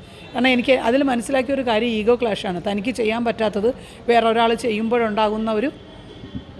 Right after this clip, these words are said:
ഇഷ്യൂ. ആ, ആ ഒരു ഇഷ്യൂവിൽ എന്നെ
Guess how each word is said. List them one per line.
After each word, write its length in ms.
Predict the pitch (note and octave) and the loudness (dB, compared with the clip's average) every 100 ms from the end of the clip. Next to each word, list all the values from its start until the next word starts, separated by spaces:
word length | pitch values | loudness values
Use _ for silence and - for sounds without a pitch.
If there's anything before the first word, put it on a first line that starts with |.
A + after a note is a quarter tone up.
| - - - | -20 -20 -4
ഇഷ്യൂ. 260 | A#3+ - - - | -2 0 -2 -2
ആ, 260 | A#3+ B3+ - A#3+ | -2 -2 0 4
ആ 60 | |
ഒരു 180 | D4 C#4+ | 4 4
ഇഷ്യൂവിൽ 380 | B3 - B3 B3 D4+ - - | 0 -2 0 2 2 0 -6
എന്നെ 280 | A3+ B3 | -2 0